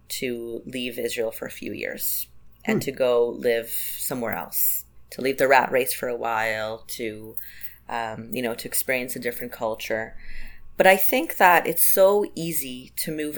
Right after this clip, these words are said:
Speaker 1: anywhere else in the world and duplicate the kind of life that you had. We could have moved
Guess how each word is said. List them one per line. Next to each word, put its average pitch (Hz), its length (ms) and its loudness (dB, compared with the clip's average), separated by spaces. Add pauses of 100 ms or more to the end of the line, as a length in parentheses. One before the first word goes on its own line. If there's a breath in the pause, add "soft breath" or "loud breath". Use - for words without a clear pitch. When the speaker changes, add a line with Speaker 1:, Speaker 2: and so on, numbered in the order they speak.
(140)
Speaker 1:
anywhere 175 380 4
else 139 240 4
in 151 60 -10
the 143 80 -10
world 139 280 -2
and 151 120 -6
duplicate 165 960 -4
the 139 100 -10
kind 131 260 -2
of 127 120 -10
life 123 320 0
that - 80 -8
you - 120 -6
had. 113 400 -2 (260 soft breath)
We 160 100 -4
could 220 280 2
have 220 220 2
moved 151 520 -4